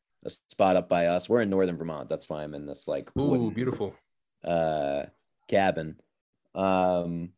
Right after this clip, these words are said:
Speaker 1: but don't host yet myself. I've, I've, everything, everything we do, we learn from, uh, our customers that we're working with.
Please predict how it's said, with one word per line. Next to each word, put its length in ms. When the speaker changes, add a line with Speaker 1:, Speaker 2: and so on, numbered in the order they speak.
Speaker 1:
but 140
don't 180
host 320
yet 300
myself. 520
I've, 180
I've, 220
everything, 800
everything 420
we 140
do, 180
we 140
learn 260
from, 380
uh, 380
our 100
customers 580
that 80
we're 120
working 320
with. 160